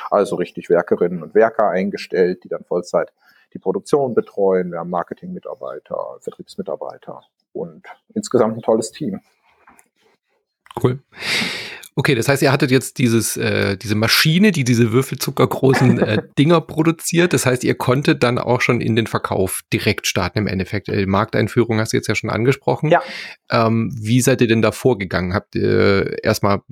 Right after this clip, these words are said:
Speaker 2: Partner für den Einzelhandel gesucht oder habt ihr gedacht, nee, wir gehen direkt auf den E-Commerce? Seid ihr zweischienig gefahren?
Speaker 1: Ja.
Speaker 2: Wie war da der,
Speaker 1: Also
Speaker 2: der,
Speaker 1: wir
Speaker 2: die, der
Speaker 1: sind
Speaker 2: Start?
Speaker 1: auch mangels Erfahrung hatten wir natürlich Augen und Ohren und alles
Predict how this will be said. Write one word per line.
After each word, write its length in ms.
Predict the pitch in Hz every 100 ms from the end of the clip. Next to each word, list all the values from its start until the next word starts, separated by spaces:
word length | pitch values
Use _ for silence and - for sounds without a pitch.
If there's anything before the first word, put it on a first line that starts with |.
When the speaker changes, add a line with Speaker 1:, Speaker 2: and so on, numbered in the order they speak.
| -
Speaker 2:
Partner 320 | - 104 107
für 120 | - 98
den 80 |
Einzelhandel 640 | - 135 143 139 127 123 123
gesucht 520 | 123 120 131 143 131
oder 240 | 107 104
habt 180 | 107 -
ihr 80 | 107
gedacht, 440 | 104 95 104 - -
nee, 260 | 110 110
wir 120 | 107 101
gehen 180 | 104
direkt 320 | 104 107 101 -
auf 80 |
den 140 | - 110
E-Commerce? 800 | 139 - 151 131 131 135 - - _
Seid 220 | - 98
ihr 80 | 110
zweischienig 640 | - 110 127 - 131 135
gefahren? 400 | - - 110 107
Speaker 1:
Ja. 200 | 110 180
Speaker 2:
Wie 120 | 101 98
war 140 | 92
da 100 | 92
der, 280 | 92 95 92 -
Speaker 1:
Also 220 | - 165
Speaker 2:
der, 80 | 147
Speaker 1:
wir 100 | 143
Speaker 2:
die, 100 | 107
der 140 | 147 151
Speaker 1:
sind 100 | 151
Speaker 2:
Start? 380 | 135 92 - - _ _ _ _ _ -
Speaker 1:
auch 320 | 120 123 -
mangels 540 | 117 110 131 117 -
Erfahrung 960 | 110 110 120 127 147 156 147 147 139 127
hatten 240 | 120 127
wir 80 | 120
natürlich 580 | 117 - 123 117 117 - - -
Augen 440 | 113 117 117 120
und 220 | 110 110
Ohren 600 | 135 123 120 120 120 120 120
und 440 | _ 123 113 113 117 _ _ _ _ _
alles 380 | 110 107 107